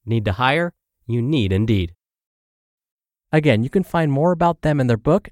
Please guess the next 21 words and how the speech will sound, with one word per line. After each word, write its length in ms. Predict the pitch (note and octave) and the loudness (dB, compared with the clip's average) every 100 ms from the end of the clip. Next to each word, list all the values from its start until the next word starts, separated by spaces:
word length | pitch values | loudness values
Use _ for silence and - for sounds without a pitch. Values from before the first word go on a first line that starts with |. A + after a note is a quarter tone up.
| _ | _
at 220 | B2 - | -4 -2
morning 420 | A#2 B2+ D#3 F3+ | -2 0 0 0
mind 400 | E3 E3+ F3 E3 | 0 0 0 -2
book 300 | - F#3 - - _ _ | 0 0 -2 -10 _ _
dot 240 | B2 A2 | -2 -2
com. 280 | - A2 G2 - _ _ _ _ _ _ _ _ | -2 -6 -6 -10 _ _ _ _ _ _ _ _
So 140 | - | -4
before 320 | C#3 C#3+ A3 G#3+ | -4 -4 -2 0
the 100 | C3 | 0
new 120 | A2 | 0
year, 340 | G#2 G2+ A2 - _ | 2 0 0 -4 _
I 80 | B2 | -8
was 100 | B2 | -4
talking 340 | - C#3+ C#3+ | 0 0 0
about 380 | B2+ A#2 A2 A2+ - - | -2 0 2 0 -4 -4
light 400 | C3+ C#3+ C#3+ - | 0 0 -2 -8
and 140 | A2 | -8
how 100 | G2+ | -6
it 80 | G2+ | -4
influences 560 | A2 A#2 A2+ A2 - - | -2 -2 -2 -2 -4 -10
sleep. 380 | - D#3+ D#3+ | -4 -2 -2